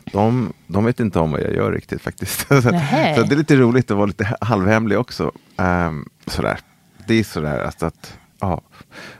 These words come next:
Speaker 1: jag har jobbat länge.
Speaker 2: Ja, och över hela världen verkligen.
Speaker 1: Ja, vi har, jag har ju varit mycket i U S A och, och, och Mexiko, olika, olika, olika platser och,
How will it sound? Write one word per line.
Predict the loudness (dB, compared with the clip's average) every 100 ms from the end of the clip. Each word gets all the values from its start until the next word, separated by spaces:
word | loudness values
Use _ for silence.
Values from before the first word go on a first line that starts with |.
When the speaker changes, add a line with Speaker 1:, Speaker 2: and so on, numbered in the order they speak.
| -4
Speaker 1:
jag | 2
har |
jobbat | 2 2 0
länge. | 0 0 0 -2 -4 -10 _ _ _ -6 0
Speaker 2:
Ja, | 0 0
och | 2
över | 2 2
hela | 4 4 2
världen | 2 2 2 -2
verkligen. | 0 2 4
Speaker 1:
Ja, | 4 2
vi | 0
har, | 0
jag | 0 0
har | -2
ju | -2 -4 -6 _
varit | 0 0 0
mycket | -4 -4 -2
i | -2
U | -2 -6
S | -2
A | 0 2 2 0
och, | -4 _ -20 -20 -20 -20 -20 _ -6
och, | -4 -4 -6 -12 -6
och | 0 2
Mexiko, | 2 0 -10 -10 -6 -6
olika, | -4 -2 0 0 -2 -4 _ -14
olika, | -14 -10 -12 -8
olika | -6 -4 -6
platser | -4 -6 -6 -4 -2
och, | -4